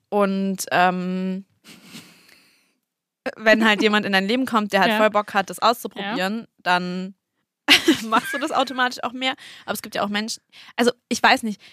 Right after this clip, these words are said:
Speaker 1: ich zum Beispiel bei Sex, wenn ich Sex hab, dann, ähm, dann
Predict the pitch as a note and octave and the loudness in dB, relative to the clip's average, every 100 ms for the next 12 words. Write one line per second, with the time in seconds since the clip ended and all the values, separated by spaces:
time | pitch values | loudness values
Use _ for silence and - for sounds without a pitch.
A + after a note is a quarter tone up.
0 | _ C#4 - C4+ A#3+ - A#3+ G#3+ G#3 B3 | _ -4 -2 0 -2 -2 -6 -2 -2 -2
1 | B3+ - G#3 G#3 A3 - F#3+ _ _ G3+ | -4 -6 -8 -6 -8 -6 -8 _ _ -2
2 | G3+ G3+ - - _ _ - G#3+ G#3 G#3 | -2 -4 -10 -20 _ _ -2 0 2 0
3 | G3+ G3 _ _ _ _ _ _ _ _ | -2 -4 _ _ _ _ _ _ _ _
4 | _ - G3+ F#3+ G3 | _ -4 -2 -2 -4